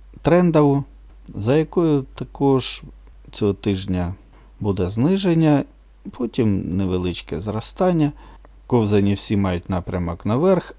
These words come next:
а от осцилятор в нейтральній зоні і може піти як вверх, так і вниз. Технічні індикатори показують сильну покупку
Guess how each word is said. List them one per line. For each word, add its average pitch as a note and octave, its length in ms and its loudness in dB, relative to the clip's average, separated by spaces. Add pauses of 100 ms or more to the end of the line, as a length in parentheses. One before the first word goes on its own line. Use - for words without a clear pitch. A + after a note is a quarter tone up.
(140)
а D#3 220 4
от C3 220 2
осцилятор B2 800 0 (760)
в B2 120 -4
нейтральній A2 580 4
зоні C3 500 4
і A2 420 4 (840)
може A2+ 280 4
піти A2 300 0
як D#3 340 2
вверх, C#3 340 2
так G2 280 -4
і G2 60 -2
вниз. D#2+ 480 -8 (960)
Технічні D3+ 560 -2
індикатори F#2 760 -2 (760)
показують G#2 800 2
сильну G2 640 -2 (200)
покупку G#2 800 -6